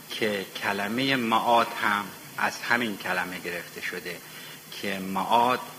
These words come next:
به معنی برگشت و، اه، روز قیامت که می‌گویند معاد یعنی برگشت به سوی خداوند، چون انسان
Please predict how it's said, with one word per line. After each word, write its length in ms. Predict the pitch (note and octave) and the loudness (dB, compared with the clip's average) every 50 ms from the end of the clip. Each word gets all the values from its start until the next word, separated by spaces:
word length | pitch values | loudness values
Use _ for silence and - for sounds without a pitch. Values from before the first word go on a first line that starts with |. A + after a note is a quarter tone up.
| - - - - - | -14 -16 -16 -10 -6
به 60 | - F#3+ | -6 -4
معنی 460 | G3 F#2+ F#2+ F#2 F#2 F#2+ G2 F#2+ F#2+ | -2 -2 -2 -2 -2 -4 -4 -6 -8
برگشت 880 | F2 E2+ F#2 F#2 F#2 F#2 F2+ - G2 G2+ G#2+ A#2 A#2+ A2+ - - - - - | -4 -2 0 0 0 -2 -4 -2 0 2 2 2 2 0 0 -4 -4 -4 -2
و، 40 | G2+ F#2+ F#2 F#2 F2 E2+ - - - - - - - - - - - - - - | 0 2 2 0 -2 -4 -8 -12 -14 -14 -14 -14 -14 -14 -14 -14 -14 -14 -10 -8
اه، 440 | F#2 F#2 F#2+ F#2 F2+ F2+ F2+ F2+ F2+ F2+ | -6 -6 -4 -6 -6 -6 -6 -6 -6 -6
روز 320 | G#2+ A2 A2 G2+ - G#2+ | -6 -6 -6 -6 -4 -2
قیامت 680 | G2+ G2 F#2 - G2+ G2 G2 F#2 F#2 F2+ G2+ G#2+ G#2+ - - - | -2 -2 -2 -4 -4 -4 -2 -2 -2 0 2 0 0 0 -4 -8
که 60 | - F#2+ | -8 -8
می‌گویند 640 | F#2+ F#2+ F#2 F2 F#2 F#2+ F#2 F#2+ F#2 F#2+ F2+ F2+ | -6 -6 -8 -8 -8 -4 -4 -2 -2 -4 -4 -4
معاد 460 | F#2 F#2 F2+ F2+ G#2 A#2 B2 B2+ C3 B2+ - G#2+ | -2 -2 0 2 2 4 4 2 2 -2 -4 -4
یعنی 380 | G#2 G#2 G2+ F#2+ G2 A2 A#2+ G#2 - G#2+ | -2 -2 -2 -2 -2 -6 -6 -8 -6 -4
برگشت 680 | G2+ F#2+ F#2+ F2+ F2+ - G#2+ A#2 B2+ B2 - - - | -2 -2 -2 -2 -4 0 2 2 4 4 2 0 0
به 220 | - A#2+ A#2 A2+ G#2 - - - - - - G2 - - | 0 -2 -2 -2 -4 -6 -12 -10 -8 -6 -6 -6 -6 -4
سوی 240 | - A#2+ A#2 G#2+ G#2 | -4 -2 0 0 -2
خداوند، 600 | F#2 - - F#2+ F2+ F#2+ F2+ F2+ F2+ F#2+ F#2 F2+ - - - - - | -4 -4 -6 -4 0 0 0 2 2 2 2 0 -2 -6 -8 -6 -2
چون 260 | B2 B2+ C#3 C#3 B2+ - - - - - - - - - - - | 0 0 0 0 -2 -6 -10 -12 -12 -12 -12 -14 -14 -14 -10 -4
انسان 640 | A#2+ A2+ A2 G#2 G2 - - B2 B2 B2+ A2+ G2 F2 | -2 -2 -2 -2 -2 0 2 4 4 4 2 0 -4